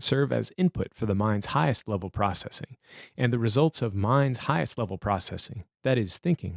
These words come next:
surveying possibilities buried throughout the brain's memories and elaborating simple concepts by connecting these possibilities, serve as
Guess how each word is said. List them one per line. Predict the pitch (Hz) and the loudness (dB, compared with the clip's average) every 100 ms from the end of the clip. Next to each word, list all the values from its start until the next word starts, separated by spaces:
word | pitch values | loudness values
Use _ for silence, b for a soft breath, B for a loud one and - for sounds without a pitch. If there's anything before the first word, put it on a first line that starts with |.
| 87 | -2
surveying | - 127 117 143 135 | 4 6 6 6 4
possibilities | 131 127 120 120 120 98 87 | 4 2 2 2 2 0 -6
buried | 110 123 127 117 | 0 4 4 4
throughout | - 123 135 | 2 2 2
the | 131 | -4
brain's | 113 110 104 | -2 -2 0
memories | 107 120 117 98 87 | 2 4 4 2 -2
and | - 104 | -2 -2
elaborating | 101 113 120 120 110 104 | 0 0 2 2 2 2
simple | - 147 147 | 2 2 0
concepts | - 117 110 - - | -2 -2 -2 -4 -6
by | - 95 | -8 -8
connecting | 104 120 - 98 | -2 -2 -2 -2
these | 85 82 | -4 -4
possibilities, | 85 82 85 80 80 82 - _ B B B | -6 -6 -8 -8 -8 -10 -14 _ B B B
serve | - 156 160 | 2 4 6
as | 123 | 4